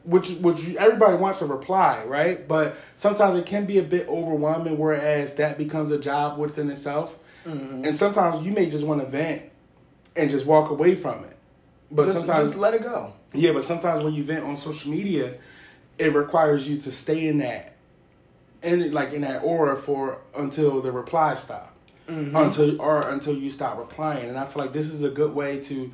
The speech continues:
Speaker 1: express myself without having to go through the work of staying in this energy or staying in this aura for longer than I need to or longer than I want to.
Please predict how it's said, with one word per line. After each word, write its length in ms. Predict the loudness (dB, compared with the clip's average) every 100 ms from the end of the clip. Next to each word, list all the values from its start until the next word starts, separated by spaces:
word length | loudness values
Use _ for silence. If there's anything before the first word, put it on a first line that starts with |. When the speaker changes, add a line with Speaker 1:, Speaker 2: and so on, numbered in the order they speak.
| -18 -20 -6
Speaker 1:
express 560 | -4 -4 0 2 2
myself 640 | -2 -4 -6 -10 -10 -12 -16 -20 -20 -12
without 540 | 4 4 4 2 0 -2
having 400 | -4 -4 -4 -8
to 240 | -8 -10
go 220 | -6 -8
through 180 | -6 -8
the 120 | -4
work 360 | -2 0 -2 -2
of 300 | -6 -6 -6
staying 540 | -8 -4 -2 -2 -4 -6
in 120 | -6
this 200 | -8 -6
energy 580 | -2 -2 -2 -8 -12 -14 -20 -20 -10
or 140 | -6 -6
staying 440 | -2 -2 -2 -4
in 140 | -4 -4
this 560 | -4 -8 -10 -12 -16 _ _
aura 520 | 0 2 2 0 -6 -14 -20 _ -14 -14 _ _ _
for 180 | 2 4
longer 280 | 4 2 0
than 160 | -4
I 100 | -6
need 220 | -8 -8 -10
to 100 | -14
or 280 | -8 -4 -2
longer 240 | -2 -2
than 100 | -6
I 80 | -8
want 240 | -10 -10 -12
to. 180 | -18